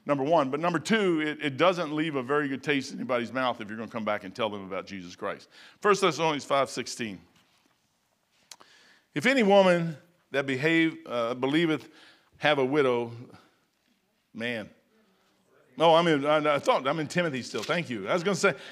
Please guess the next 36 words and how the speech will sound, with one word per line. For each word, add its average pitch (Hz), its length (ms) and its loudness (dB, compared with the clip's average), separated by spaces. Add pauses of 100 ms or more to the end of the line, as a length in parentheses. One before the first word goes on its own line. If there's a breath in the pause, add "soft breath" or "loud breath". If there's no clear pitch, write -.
(120)
I 254 140 6
did 330 220 2
that 262 180 6
tonight 233 380 4
at, 175 140 2
at 185 120 0
the 190 100 4
house. 190 320 6
The 202 220 2
exact 294 300 6
same 294 200 4
thing. 247 300 6 (420 loud breath)
I 247 120 8
read 311 200 6
that 277 100 10
and 185 100 0
said, 170 120 2
"Man, 226 200 2
that 240 120 4
doesn't 214 160 4
even 170 160 0
sound 147 220 -2
like 131 140 -2
nothing 185 400 2
like 151 180 2
I'm 135 160 0
getting 135 180 -4
ready 135 140 -2
to 127 60 -4
read." 147 260 -2 (960 loud breath)
Then 156 120 0
I 160 40 2
realized 143 400 2
I - 20 2
was, 120 140 -2
uh, - 20 -6